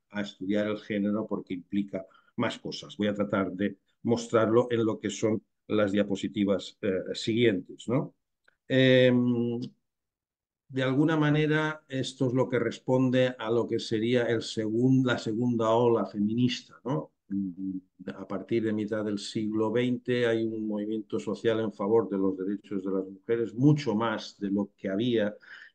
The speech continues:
y heredado de las sufragistas del diecinueve, que vienen desde las contribuciones iniciales del dieciocho, que hace que muchos conocimientos que se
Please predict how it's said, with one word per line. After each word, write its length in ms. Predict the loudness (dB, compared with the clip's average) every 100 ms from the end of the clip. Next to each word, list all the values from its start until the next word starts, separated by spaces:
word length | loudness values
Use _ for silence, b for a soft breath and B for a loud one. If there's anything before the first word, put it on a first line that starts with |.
| -6
y 180 | 2 4
heredado 680 | 6 4 4 4 4 6 4
de 100 | 2
las 160 | -4
sufragistas 680 | -6 -8 -4 -4 -4 -4 -2
del 180 | -2 -4
diecinueve, 760 | -6 -6 -6 -4 -4 -4 -6 -8
que 80 | -4
vienen 560 | 0 0 -2 -4 -4
desde 340 | -4 -6 -4 -4
las 160 | -4
contribuciones 920 | -4 -6 -4 -2 -2 -2 -2 0 0 -2
iniciales 560 | -4 -2 -2 0 0
del 160 | -2 -6
dieciocho, 560 | -6 -4 -2 -4 -4 -8 -10 -12 B B B B B _
que 200 | 0 2
hace 360 | 4 2 0 -2
que 100 | 0
muchos 360 | 0 0 -2 0
conocimientos 1500 | 0 0 -2 -2 2 6 6 6 2 0 0 -2 -8 -16 _
que 240 | -2 -2 -2
se 220 | -6